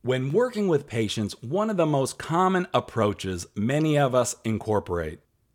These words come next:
is the four R approach, or some version of it, which is the remove, replace,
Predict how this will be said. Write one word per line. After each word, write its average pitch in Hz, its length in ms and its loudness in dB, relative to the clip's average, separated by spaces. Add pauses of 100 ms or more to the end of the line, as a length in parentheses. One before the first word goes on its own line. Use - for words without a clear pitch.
is 123 200 -6
the 123 100 -2
four 170 580 2
R 123 340 4
approach, 98 680 -2
or 147 320 4 (180)
some 175 320 2
version 104 340 4
of 85 140 -6
it, 80 80 -16 (400)
which 156 180 0
is 139 200 -2
the 139 260 6
remove, 151 680 4 (260)
replace, 127 720 2